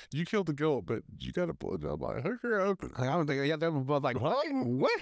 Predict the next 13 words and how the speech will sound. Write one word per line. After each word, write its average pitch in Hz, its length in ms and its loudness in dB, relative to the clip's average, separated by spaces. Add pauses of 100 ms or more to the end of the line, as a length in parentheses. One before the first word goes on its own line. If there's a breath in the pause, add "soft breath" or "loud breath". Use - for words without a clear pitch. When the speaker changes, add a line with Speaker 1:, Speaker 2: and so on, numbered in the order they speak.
Speaker 1:
<laughs> 165 1160 0
Speaker 2:
And 127 140 -2
Moran, 165 340 2
Moran 240 360 2
was, 147 180 2
like, 131 340 -2 (100)
just 135 240 0
elated. 131 720 2 (340 loud breath)
Like, 123 140 0
he 202 60 2
was 240 120 2
about 170 140 2
to 131 80 4